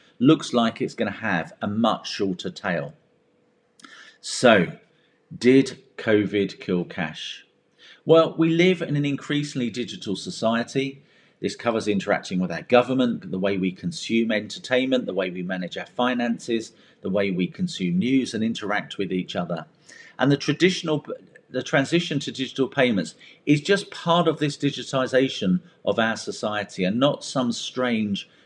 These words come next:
siloed effect. So no, covid didn't kill cash,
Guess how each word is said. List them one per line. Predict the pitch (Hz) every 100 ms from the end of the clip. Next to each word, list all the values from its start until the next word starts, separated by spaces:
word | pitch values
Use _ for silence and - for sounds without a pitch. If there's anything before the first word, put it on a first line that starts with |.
| _
siloed | - 117 110 101 101 95
effect. | - 87 71 - - _ _ _ - - -
So | 160
no, | 156 151 120
covid | - 156 147 139 139 - _
didn't | 139 117 98 85
kill | 92 82
cash, | 82 80 - - -